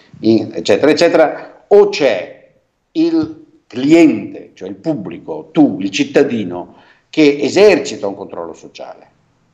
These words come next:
continuo, noioso, quotidiano, e, e che fa sentire le proprie ragioni, manda il segnale: "Questa roba non funziona", o non c'è maniera, non c'è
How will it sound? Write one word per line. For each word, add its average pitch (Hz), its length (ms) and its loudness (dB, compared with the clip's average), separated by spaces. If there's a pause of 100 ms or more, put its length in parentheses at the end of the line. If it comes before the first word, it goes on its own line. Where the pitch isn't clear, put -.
(240)
continuo, 127 920 0
noioso, 143 960 4
quotidiano, 123 1000 -4 (500)
e, 123 160 -6
e 127 120 -6
che 135 260 2
fa 123 180 0
sentire 147 600 0
le 123 160 2
proprie 117 300 -4
ragioni, 104 440 -2
manda 117 320 0
il 117 120 0
segnale: 120 580 0
"Questa 104 240 -4
roba 110 180 0
non 98 160 -4
funziona", 110 380 -6
o - 80 2
non 101 180 0
c'è 90 120 -8
maniera, - 540 -12 (240)
non 120 140 0
c'è 117 460 -2